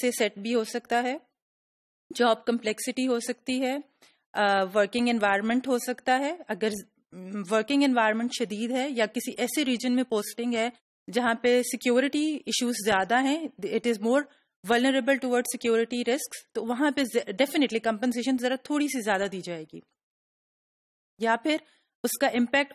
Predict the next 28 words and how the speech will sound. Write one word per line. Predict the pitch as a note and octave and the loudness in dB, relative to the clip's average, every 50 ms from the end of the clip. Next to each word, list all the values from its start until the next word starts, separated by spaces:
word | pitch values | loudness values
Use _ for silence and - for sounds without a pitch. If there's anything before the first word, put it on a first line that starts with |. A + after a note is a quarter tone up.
| - | 0
on | A3 A3 A3+ A3+ | 0 0 2 2
the | A#3 B3+ - | 2 2 2
organizational | - G3+ G3 G3 G#3+ A3 G3+ G3+ F#3+ - - A3 G#3+ | 2 0 0 0 -2 -2 -2 -2 -4 -4 -4 -6 -6
performance। | - G#3+ - - F3+ E3+ E3+ F3+ G3 - - - _ _ _ _ - | -6 -6 -6 -6 -6 -6 -6 -8 -10 -12 -14 -16 _ _ _ _ -6
ये | A#3 C4+ D#4 | -2 -2 -2
ऐसे | C#4 - A3 A#3+ A#3 - - E4+ | -2 0 0 -2 0 0 -2 -4
क्राइटेरिया | - - C#4+ C#4 C4+ B3+ B3 A3 G#3 G#3+ A#3+ B3+ | 0 2 2 2 2 0 -2 -4 -4 -2 0 0
हैं | C4+ B3+ A3 A3+ C4 D#4 - - G3 | 2 2 2 2 0 -2 -6 -8 -4
जो | G#3 B3 - - | 0 0 0 2
एक | B3 B3 C#4+ C#4 - - | 2 0 0 -2 -4 0
ऑर्गेनाइजेशन | G#3 G#3+ G#3+ A3 - A#3 A#3 A#3+ B3 G#3 F#3+ G#3 G#3+ - - - C#4 C#4+ D#4 D4+ - _ _ _ _ _ _ _ A3 | 2 2 4 2 2 0 0 0 0 0 0 -2 -2 -2 -2 -2 -2 -2 -2 -4 -8 _ _ _ _ _ _ _ -4
में | A3 A3 A#3 C4+ B3+ | -2 0 0 0 0
एक | - B3+ C4+ A3 F#3+ | -2 -4 -6 -4 -2
जॉब, | - A3 G#3+ A3+ C4 C#4 - - _ _ _ _ _ - | 0 2 4 4 4 2 0 -4 _ _ _ _ _ -2
एक | C#4+ D#4+ E4+ C#4+ | -2 0 0 0
जॉब | A#3 B3 A3+ A3 A3 - | 2 4 4 4 4 0
को | - | -4
दूसरी | G#3 G3 B3+ B3+ - C4+ C#4+ A3+ | -4 -4 -4 -4 -2 -2 -2 0
जॉब | - A3+ G3+ G3 | 2 2 0 0
से | G3+ - B3 A#3 | 0 -2 -2 -2
डिफरेंट | F#3 G3 - - - A3 A#3 A3+ | -2 -4 -6 -6 -6 -4 -2 -2
करते | B3 A#3 A3+ - B3+ C4 | -2 -2 -2 0 0 0
हैं, | C#4 D4 - | 2 0 0
एक | - B3 - | -2 -6 -4
hierarchy | - A#3+ G#3+ G#3 G#3 G3 G3+ - - A#3 A#3 A#3 | -2 0 2 2 2 0 0 -2 -4 -4 -4 -4
of | A#3 - - G#3 | -4 -4 -2 -2
job | F#3+ G3 G3 - | -2 -2 -2 -2
develop | A#3+ G#3+ A3 A3 A3+ A3+ | -2 -2 -2 -2 -2 -2